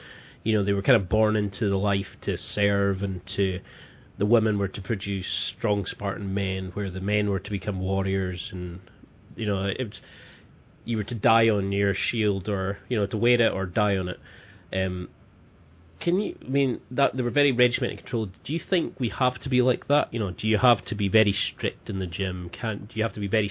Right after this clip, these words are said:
strict to where you're eating? How, how strict do you, do you have to be with a client to really see the kind of transformation? Because, you know, you're, you look,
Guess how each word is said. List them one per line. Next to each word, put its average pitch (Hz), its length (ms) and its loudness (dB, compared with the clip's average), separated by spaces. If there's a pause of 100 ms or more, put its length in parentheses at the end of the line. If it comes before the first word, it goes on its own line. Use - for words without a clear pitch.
(160)
strict - 280 -4
to 113 60 -6
where 107 100 2
you're 101 80 6
eating? 101 540 -4 (800)
How, 160 320 2 (640)
how 175 280 0
strict - 720 -4
do 123 80 -2
you, 113 280 -2 (100)
do 120 80 -6
you 113 100 2
have 127 160 -2
to - 80 -10
be 107 160 -2
with 107 100 0
a 98 60 -2
client 98 540 -2
to 107 100 -10
really 101 400 -2
see 104 220 -6
the 95 80 0
kind 104 180 -2
of 95 60 -4
transformation? 98 720 -2
Because, 95 320 -4 (460)
you 113 100 0
know, 113 80 4
you're, 107 320 2 (200)
you 120 140 0
look, 120 120 2